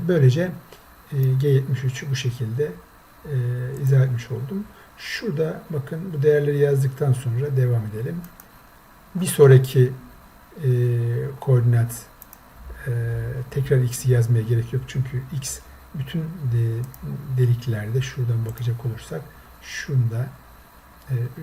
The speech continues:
şu üçüncü ve dördüncü delikte x'ler değişmiyor. Çünkü merkezi olan delik merkezlerin orijini olan mesafeleri değişmediği için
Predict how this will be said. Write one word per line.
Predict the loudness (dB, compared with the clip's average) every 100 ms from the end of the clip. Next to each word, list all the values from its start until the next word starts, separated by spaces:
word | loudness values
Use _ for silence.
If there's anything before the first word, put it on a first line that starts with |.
| -12
şu | -12 -12
üçüncü | -10 -4 -2 0 0
ve | 2
dördüncü | 2 6 4 4
delikte | 2 -2 -6 -2 -2 -4 -18 -20 -20 -14 -10
x'ler | -8 -8 0 2 4 8
değişmiyor. | 8 8 4 -4 -4 -6 -8 -14
Çünkü | -10 -4 0
merkezi | 0 0 0 2
olan | 4 4 2 -2 -10 -20 -20 -20 -6
delik | -4 -2 -2
merkezlerin | -6 -4 -4 -2 0 0 -2 -6 -20 -6
orijini | -2 0 2 2
olan | 0
mesafeleri | -4 -6 -6 -6 -4 -4
değişmediği | -4 -6 -6 -6 -8
için | -8 -10